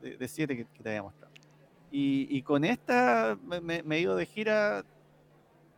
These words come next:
tres de las cuatro veces que hemos salido, eh, a, a Europa.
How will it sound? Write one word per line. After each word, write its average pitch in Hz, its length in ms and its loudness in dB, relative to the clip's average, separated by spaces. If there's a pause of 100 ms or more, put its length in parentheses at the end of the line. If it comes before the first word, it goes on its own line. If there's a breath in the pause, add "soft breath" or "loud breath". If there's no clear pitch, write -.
tres 262 200 2
de 269 60 -2
las 233 140 0
cuatro 180 240 -2
veces 120 240 -4
que 117 100 -10
hemos 110 160 -8
salido, 123 640 -4 (160)
eh, - 240 -18 (100)
a, - 240 -10
a - 20 -6
Europa. 120 340 -4